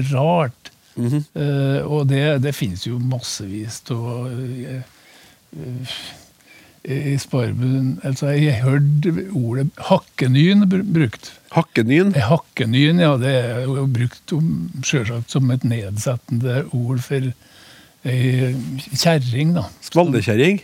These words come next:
Speaker 1: Ja, noe sånt, ja, hakkenyn. Det er, det er ikke noe rosverdig, altså.
Speaker 2: Er det ditt
Speaker 1: Det
Speaker 2: favorittord?
Speaker 1: Hva?
Speaker 2: Er det ditt favorittord?
Speaker 1: Nei, nei,
Speaker 2: Nei,
Speaker 1: nei, nei, nei,
Speaker 2: nei,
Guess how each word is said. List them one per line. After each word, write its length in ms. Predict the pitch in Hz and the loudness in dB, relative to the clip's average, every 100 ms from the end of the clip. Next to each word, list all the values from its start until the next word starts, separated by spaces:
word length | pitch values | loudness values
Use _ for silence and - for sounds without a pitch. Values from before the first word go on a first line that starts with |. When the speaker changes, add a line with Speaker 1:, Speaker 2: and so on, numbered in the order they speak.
| _ | _
Speaker 1:
Ja, 320 | - 131 123 113 - - | -6 -4 -4 -6 -14 -16
noe 160 | - 120 | -8 -4
sånt, 240 | 143 123 | -4 -6
ja, 120 | 143 147 135 | -8 -10 -8
hakkenyn. 540 | 143 117 - 98 113 | -8 -8 -10 -10 -8
Det 140 | 139 143 | -6 -2
er, 120 | 139 147 156 | 2 4 4
det 160 | 175 | 4
er 60 | 170 | 2
ikke 180 | 160 165 | 4 2
noe 140 | 175 | 4
rosverdig, 560 | 180 175 120 131 123 120 | 4 4 2 0 -2 -4
altså. 240 | 147 - - | -4 -6 -12
Speaker 2:
Er 180 | - 143 | -2 4
det 140 | 165 | 6
ditt 120 | 165 | 6
Speaker 1:
Det 80 | 170 | 4
Speaker 2:
favorittord? 460 | 160 170 147 185 202 - - _ - | 4 4 4 2 2 -4 -20 _ -6
Speaker 1:
Hva? 220 | - 208 214 - | 2 2 2 -2
Speaker 2:
Er 140 | 160 | 2
det 120 | 165 | 2
ditt 180 | 156 165 | 2 0
favorittord? 520 | 165 156 143 - 175 | 2 2 0 0 0
Speaker 1:
Nei, 160 | 170 185 | 4 6
nei, 160 | 254 233 | 6 6
Speaker 2:
Nei, 140 | 190 | 4
Speaker 1:
nei, 240 | - 233 202 | 6 4 6
nei, 220 | 214 - | 4 4
nei, 180 | 202 196 | 4 4
Speaker 2:
nei, 220 | 226 143 | 4 4